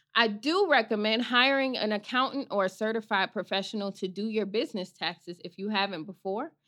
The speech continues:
I do recommend that you understand exactly what you claimed on your taxes.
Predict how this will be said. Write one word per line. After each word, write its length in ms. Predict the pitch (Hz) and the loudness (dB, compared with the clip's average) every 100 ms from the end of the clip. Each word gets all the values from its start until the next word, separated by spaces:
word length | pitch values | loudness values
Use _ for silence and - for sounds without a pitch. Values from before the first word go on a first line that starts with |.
| - - - _ | -20 -20 -20 _
I 100 | 214 | 2
do 500 | 208 226 277 370 381 | 2 -2 2 4 4
recommend 480 | 285 247 226 220 214 | 2 2 0 0 -2
that 180 | 214 226 | -2 -2
you 100 | 202 | -4
understand 760 | 202 233 214 196 - 214 240 240 | -2 0 0 -4 -4 -2 0 0
exactly 560 | 165 - 170 208 254 | -4 -4 -2 -2 -4
what 240 | 254 269 - | -2 -2 -2
you 160 | 262 | -6
claimed 420 | 254 - 262 269 262 | -6 -2 -2 0 -2
on 140 | 262 | -2
your 140 | 262 | -4
taxes. 720 | 254 277 277 277 - 330 370 | -6 -2 -2 -2 -8 -8 -8